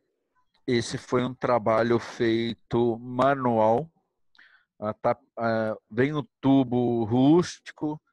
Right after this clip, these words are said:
a tampinha rústica e o tubo liso. Então, eu fiz todo o trabalho da, a, no, no tubo, coloquei a caneta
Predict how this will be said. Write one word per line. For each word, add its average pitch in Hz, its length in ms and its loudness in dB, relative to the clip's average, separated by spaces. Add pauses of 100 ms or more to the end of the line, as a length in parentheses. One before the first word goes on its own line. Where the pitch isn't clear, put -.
a 113 120 -4
tampinha 117 560 -8
rústica 131 880 -4 (500)
e 110 300 -14
o 156 120 0
tubo 139 420 -2
liso. 120 500 -4 (100)
Então, 120 520 -8
eu 117 60 -4
fiz 117 240 -8
todo 135 280 0
o 139 40 0
trabalho 113 880 -2 (340)
da, 107 120 -10 (1500)
a, 87 480 -14 (1000)
no, 117 180 -8
no 120 160 -4
tubo, 131 720 -2 (180)
coloquei 117 380 -8
a 113 60 -8
caneta 120 840 -10